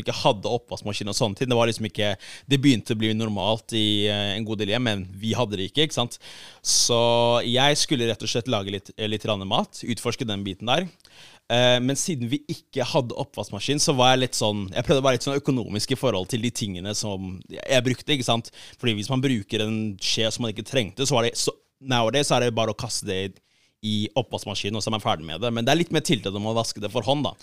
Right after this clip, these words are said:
Så det, det jeg tenkte, jeg så meg litt rundt, og så har vi en sånn termos. Du vet, sånn her, sånn, sånn her gummitermos, eh, som pleide liksom bare å ha varmt vann i, med tanke på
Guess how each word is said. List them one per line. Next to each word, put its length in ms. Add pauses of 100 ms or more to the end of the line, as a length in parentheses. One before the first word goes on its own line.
(360)
Så 640
det, 400
det 140
jeg 80
tenkte, 340
jeg 80
så 160
meg 160
litt 60
rundt, 500 (320)
og 80
så 320
har 160
vi 80
en 80
sånn 240
termos. 640
Du 140
vet, 80
sånn 80
her, 100
sånn, 240 (160)
sånn 140
her 100
gummitermos, 760 (160)
eh, 260
som 180
pleide 220
liksom 160
bare 100
å 60
ha 100
varmt 240
vann 220
i, 100
med 140
tanke 260
på 140